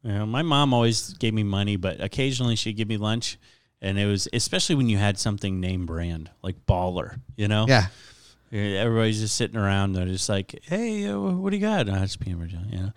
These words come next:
Speaker 1: "Hey, what do you got?" "Hey, Sibo, what do you got?" "Dunkaroos." No, <gasps> "Whoa!"
Speaker 2: Yeah, the trading.
Speaker 1: <laughs>
Speaker 2: Lunchboxes, man.
Speaker 1: Mm-hmm.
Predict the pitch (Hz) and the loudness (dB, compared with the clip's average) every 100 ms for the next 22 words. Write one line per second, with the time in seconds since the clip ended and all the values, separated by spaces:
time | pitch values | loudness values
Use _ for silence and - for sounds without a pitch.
0 | - - - 226 208 220 226 202 139 117 | -12 -14 -2 2 2 4 4 8 8 6
1 | 110 90 92 113 120 139 160 196 214 240 | 2 0 -2 -2 -2 -4 -2 0 2 2
2 | 240 185 175 214 220 190 135 101 - 95 | 4 4 4 2 4 6 6 4 -2 -6
3 | 87 123 120 127 117 117 120 127 160 - | 4 6 8 8 10 12 12 12 10 6
4 | - 117 127 233 285 339 330 294 285 285 | 0 4 6 6 4 4 8 12 12 10
5 | 311 294 277 269 262 247 294 214 190 147 | 8 4 4 6 6 8 8 8 8 8
6 | 143 175 123 92 180 185 - 156 - - | 10 10 10 8 4 4 2 0 -2 -18
7 | - - 214 254 165 120 107 107 90 107 | 2 8 8 8 8 6 6 2 6 8
8 | 127 180 - 110 117 | 8 8 4 -2 -2